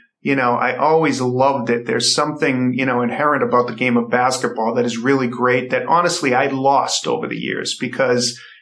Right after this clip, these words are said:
as I said, I'm not, you know, a big N B A fan or anything like that. And, uh, watching these guys play and play their guts out a-, at the high level that they play,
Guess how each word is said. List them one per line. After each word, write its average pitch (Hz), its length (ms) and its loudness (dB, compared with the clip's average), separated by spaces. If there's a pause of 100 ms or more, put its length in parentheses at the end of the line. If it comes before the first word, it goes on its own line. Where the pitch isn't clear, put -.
(120)
as 131 180 0
I 120 60 2
said, 123 280 0
I'm 117 120 2
not, 131 340 2
you 131 120 -2
know, 117 180 2
a 113 40 -8
big 123 360 0
N 123 160 2
B 117 160 4
A 117 120 2
fan 117 400 0
or 113 120 2
anything 113 360 -2
like 113 220 -6
that. 113 300 0 (120)
And, 120 320 2
uh, 120 260 2 (500)
watching 160 600 0
these 147 240 -4
guys 127 340 -2
play 123 340 0
and 110 140 -8
play 135 240 0
their 123 240 -2
guts 127 360 -2
out - 200 -4 (280)
a-, 135 40 -2
at 123 340 -2
the 123 60 -6
high 160 420 0
level 123 420 0
that 120 180 -2
they 117 120 -2
play, 123 720 -2